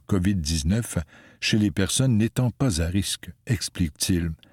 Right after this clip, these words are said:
Nous voulons en savoir plus sur les effets de ces produits, en particulier au moment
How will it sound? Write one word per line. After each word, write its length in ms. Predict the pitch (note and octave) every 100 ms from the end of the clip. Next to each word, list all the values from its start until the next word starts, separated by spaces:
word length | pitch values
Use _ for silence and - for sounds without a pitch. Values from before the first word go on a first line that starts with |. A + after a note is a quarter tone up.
| _ - - _ _ _ _ _
Nous 280 | A2 A#2 A#2
voulons 420 | G2 C3 C#3 C#3+
en 120 | F#2+ F#2+
savoir 420 | A#2 G2+ G2 -
plus 300 | - G2 F#2
sur 260 | - G2+
les 260 | G2 G2 F#2+
effets 220 | A2+ -
de 140 | F#2 D#2
ces 180 | -
produits, 680 | G2+ F#2 F#2+ F2+ F2+ A2 A#2+ -
en 220 | C#3 A2+
particulier 680 | B2+ - - B2 G#2 A#2+
au 120 | C#3 F#2+
moment 460 | G#2 G#2+ B2+ A#2+